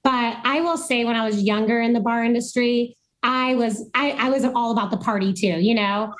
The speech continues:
You get off shift, you go to somebody's house and you drink because you didn't get a Friday or Saturday night.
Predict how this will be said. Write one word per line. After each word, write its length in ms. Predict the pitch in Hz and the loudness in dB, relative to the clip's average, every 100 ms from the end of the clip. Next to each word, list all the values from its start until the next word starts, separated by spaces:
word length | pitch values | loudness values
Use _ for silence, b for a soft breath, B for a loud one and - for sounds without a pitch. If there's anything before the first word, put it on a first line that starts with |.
| - | -12
You 320 | - _ - | -14 _ -2
get 140 | 277 277 | 0 0
off 180 | 277 | 0
shift, 360 | 277 - 254 254 | -2 0 0 2
you 60 | 240 | 2
go 80 | |
to 60 | 240 | 2
somebody's 380 | 233 247 233 240 | 0 2 2 0
house 240 | 233 214 | 0 0
and 140 | 226 220 | 0 2
you 100 | 196 | 2
drink 320 | 254 247 247 | 2 2 0
because 220 | 240 214 | 2 2
you 80 | 202 | 4
didn't 140 | 240 | 2
get 100 | 247 | 0
a 100 | 240 247 | -4 -2
Friday 280 | 233 214 | -2 0
or 80 | 214 | -2
Saturday 460 | 208 214 202 196 185 | -2 -2 -2 -2 0
night. 380 | 220 233 220 | 0 0 -2